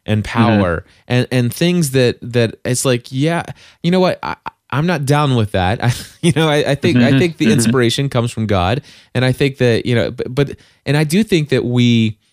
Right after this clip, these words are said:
Speaker 1: you know, th-, there are some fundamental principles that are shared in that book that, you know, regardless of your faith, you can s-,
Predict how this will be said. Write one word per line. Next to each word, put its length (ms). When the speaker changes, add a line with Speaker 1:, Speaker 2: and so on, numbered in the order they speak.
Speaker 1:
you 100
know, 240
th-, 200
there 160
are 80
some 200
fundamental 500
principles 640
that 120
are 60
shared 280
in 100
that 180
book 360
that, 260
you 80
know, 220
regardless 500
of 100
your 80
faith, 320
you 120
can 140
s-, 220